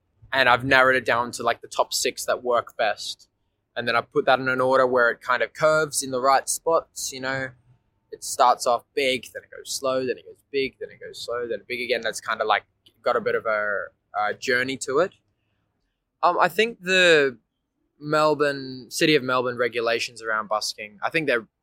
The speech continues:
quite beneficial for me. Some people would really disagree. Some people think that it's, you know, kinda takes away from what, that, what street performing is, but, um,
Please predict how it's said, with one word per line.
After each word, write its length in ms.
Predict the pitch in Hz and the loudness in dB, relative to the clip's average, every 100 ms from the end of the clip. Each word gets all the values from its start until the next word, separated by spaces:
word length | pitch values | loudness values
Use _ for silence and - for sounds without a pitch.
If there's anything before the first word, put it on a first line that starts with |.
| _ | _
quite 260 | - 110 - | 0 0 0
beneficial 640 | 110 104 110 - 98 95 - | -6 -8 -8 -8 -8 -12 -14
for 160 | - | -14
me. 140 | 107 98 - _ | -12 -14 -16 _
Some 180 | - 151 | 2 4
people 260 | 165 151 147 | 4 2 2
would 120 | 131 | 0
really 260 | 127 127 | -2 -4
disagree. 640 | 120 120 127 123 131 185 - _ _ _ _ | -6 -10 -12 -4 -2 -2 -4 _ _ _ _
Some 180 | - 131 | -12 -4
people 240 | 127 120 | -2 -2
think 240 | - 123 | -4 -4
that 140 | 113 117 | 0 0
it's, 340 | 113 - - - | -2 -6 -8 -6
you 80 | 120 | -4
know, 180 | 110 | -4
kinda 240 | 113 120 110 | -2 -2 -2
takes 400 | - 117 113 - | -2 -2 -2 -4
away 320 | 110 110 110 | -2 -2 -2
from 300 | - 104 104 _ _ | -6 -18 -20 _ _
what, 180 | 110 | -8
that, 160 | 110 104 | -6 -2
what 180 | 110 - | -2 -2
street 280 | - 127 107 | -4 -4 -6
performing 400 | - 123 113 117 | -6 -4 -4 -4
is, 180 | 117 - | -6 -6
but, 300 | - 107 - _ _ _ _ _ _ _ _ _ - | 0 0 0 _ _ _ _ _ _ _ _ _ -4
um, 520 | 117 113 110 107 - | 0 0 -4 -10 -20